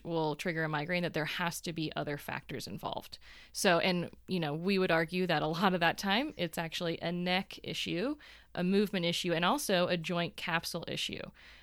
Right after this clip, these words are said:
um, which ironically, when we were looking through all these articles, like, no one was <laughs> talking about. Um, but like you said, our body is not just regulating from outside to inside. There's also a capsule, kind of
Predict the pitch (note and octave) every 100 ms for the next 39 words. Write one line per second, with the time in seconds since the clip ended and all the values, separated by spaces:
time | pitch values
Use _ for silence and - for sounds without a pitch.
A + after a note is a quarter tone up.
0 | - E3+ E3+ E3 G3+ G3 - - G3+ G#3
1 | G#3 C#4+ - G#3+ F#3 G3+ A3+ F#3 F#3 F#3
2 | F3 F3 F3+ F#3 - F3 E3+ E3+ E3+ E3
3 | F3 E3+ E3 F3 F3+ F#3 F3+ D#3+ - F3+
4 | - - A#3 F#3 D#3 G3 - - - -
5 | F#3 F#3 F3+ F3 F#3+ F#3 F#3 - A#3+ F#3
6 | F#3+ E3 - - - - - - G3+ F#3
7 | F#3 G3+ G3+ F3+ G#3 - - - G#3 G3
8 | G3 G3 - F#3 F3+ F3+ F3 F3 F3 D#3+
9 | - - - F3 F#3 - F#3 F3 E3+ F#3+
10 | A3 D4 G#3 E3+ D#3+ E3 - F#3+ F3+ F#3
11 | F3+ F3+ D#3+ - G3+ G3+ - - E3 D#3+
12 | B3 B3 F#3 E3+ F3